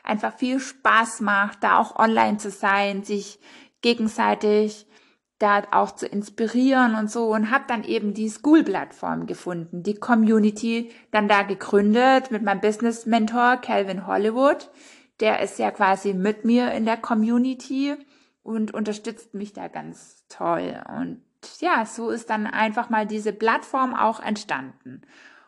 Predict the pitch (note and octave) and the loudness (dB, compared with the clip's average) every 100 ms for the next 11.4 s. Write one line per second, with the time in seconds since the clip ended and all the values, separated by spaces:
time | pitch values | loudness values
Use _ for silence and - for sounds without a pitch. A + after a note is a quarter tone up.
0 | _ - G#3+ G#3+ G3+ G#3 G#3 - F#3+ G3 | _ -2 2 2 2 -2 -2 -12 -12 -10
1 | F#3+ F#3 G3+ G3+ F#3 - G4 D#4 G3 G#3+ | -6 -6 -4 -10 -8 -2 0 4 4 4
2 | G#3 G3+ G3+ G#3 - B3+ - G3 G3 - | 0 -8 -6 -8 -2 -2 -2 -8 -8 -10
3 | G3 F#3+ F3+ - D#4+ F4 G#3+ - C#4+ - | -4 -4 -6 -6 -4 -2 -2 -4 -4 -2
4 | G3 - F3+ F3 F3 E3+ E3 _ _ _ | -4 -6 -8 -6 -8 -10 -18 _ _ _
5 | _ _ _ _ _ _ _ _ _ _ | _ _ _ _ _ _ _ _ _ _
6 | _ _ _ _ - A#3 A#3 A3 A3+ B3 | _ _ _ _ -2 0 0 0 0 2
7 | D4+ - C#4+ B3+ B3 A#3 A#3+ - A3+ - | 0 -2 0 2 2 0 -2 -6 -12 -6
8 | B3+ D4 E4 D4 C#4 A#3 G#3+ A#3 - G#3+ | -2 0 -2 -4 -6 -4 -2 -4 -6 -4
9 | A3 G#3+ G#3 A3 G#3+ G#3 G3+ G#3 G3 G3+ | -2 -2 -4 -4 -4 -2 -2 -2 -6 -8
10 | G3 - G#3+ A#3 A3+ G#3+ G#3 F#3+ G3+ G#3 | -8 -2 -2 0 -2 -4 -6 -6 -6 -4
11 | G#3 - B3 C#4 | -6 -6 -6 -6